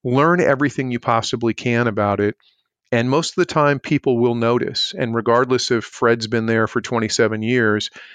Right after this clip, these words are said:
uh, he's probably coasting. So if you're really focused and really excited about it, there's a, there's a really great chance you're gonna have an opportunity with somebody. And that's all it takes is one.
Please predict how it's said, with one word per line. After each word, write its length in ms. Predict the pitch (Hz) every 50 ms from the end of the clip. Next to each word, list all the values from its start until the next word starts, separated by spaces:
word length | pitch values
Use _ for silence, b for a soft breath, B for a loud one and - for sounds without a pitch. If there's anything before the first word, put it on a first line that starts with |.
| B B B B B B
uh, 120 | - 120
he's 220 | 120 - 139 147 -
probably 400 | - - 127 120 117 110 123 113
coasting. 580 | - - 131 127 131 - - - - - 131 - _ _ _ _ -
So 440 | - - 139 123 120 117 113 113 -
if 220 | - 127 - -
you're 440 | 131 127 127 131 139 139 139 131 135 _ _ _ _
really 400 | 143 127 123 135 139 139 135 131
focused 560 | - - - 127 120 - - 127 113 - -
and 100 | 113 113
really 220 | 113 120 117 120 117
excited 460 | - - - - 120 120 117 113 107
about 300 | 107 107 113 107 107 107
it, 120 | 110 117
there's 180 | - 127 110 120
a, 60 | 135 - _ _ _
there's 140 | 180 180 170
a 60 | 170
really 180 | 160 160 147 127
great 260 | - 131 117 113 -
chance 420 | - - 143 127 117 107 - -
you're 80 | - 117
gonna 140 | 123 113 117
have 100 | 117 110
an 80 | 110
opportunity 600 | 110 107 104 - - - - 123 120 113 110 104
with 140 | 101 110 104
somebody. 520 | - - - 117 117 110 110 104 104 104
And 140 | 101 104 104
that's 160 | 107 107 -
all 160 | - 110 101 -
it 80 | -
takes 420 | - - 113 104 92 - - - -
is 120 | 107 101
one. 480 | 107 101 107 110 104 101 95 95 98 104